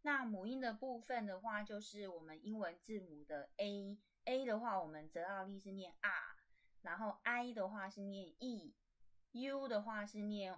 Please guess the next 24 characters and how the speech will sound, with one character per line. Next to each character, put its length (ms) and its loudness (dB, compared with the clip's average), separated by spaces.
U， 320 0
然 160 -2
后 400 2
E 260 -2
的 160 10
话 220 2
是 160 -2
念 400 -2
A， 460 4
然 220 0
后 560 4
O 260 8
的 180 4
话 220 0
是 180 -6
念 340 -4
O， 360 6
所 160 2
以 140 6
其 180 -6
实 160 -6
就 200 -2
是 420 -6
啊、 480 4